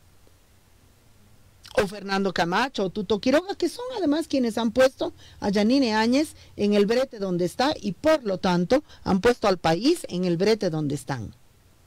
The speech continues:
Ahora quieren hundir a Yanine Áñez saboteando el diálogo y el diálogo igual funcionó.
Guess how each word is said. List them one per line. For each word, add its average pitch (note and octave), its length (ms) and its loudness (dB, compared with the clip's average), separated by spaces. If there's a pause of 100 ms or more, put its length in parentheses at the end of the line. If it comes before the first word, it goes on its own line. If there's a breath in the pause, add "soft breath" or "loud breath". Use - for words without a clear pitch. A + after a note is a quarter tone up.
(1000)
Ahora G#3 220 2
quieren C#4 320 0
hundir D4 320 2
a C4 100 2
Yanine A#3 480 0
Áñez G#3 520 0 (360 soft breath)
saboteando A3+ 640 2
el C4 80 2
diálogo C4 380 -2
y - 20 -4
el F#4 100 0
diálogo D4+ 360 2
igual C4 300 2
funcionó. B3 580 0